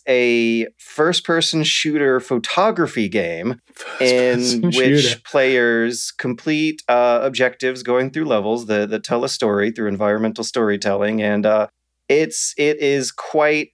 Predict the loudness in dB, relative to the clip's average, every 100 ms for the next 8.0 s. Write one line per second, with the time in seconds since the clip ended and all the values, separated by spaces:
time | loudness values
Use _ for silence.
0 | -4 -4 0 0 2 0 0 -4 -4 -4
1 | -4 -6 -4 -4 -4 -8 -8 -4 -2 -4
2 | -4 0 2 2 0 -4 -12 -6 -2 0
3 | -2 -4 -2 0 0 -2 -2 -2 -2 0
4 | 2 2 0 0 0 0 -4 -6 -6 -4
5 | -4 -4 -4 -6 0 -2 -2 -4 -6 -6
6 | -4 -2 0 0 0 -2 0 0 0 -2
7 | -4 -6 -6 -6 -8 -10 -10 -6 -4 -6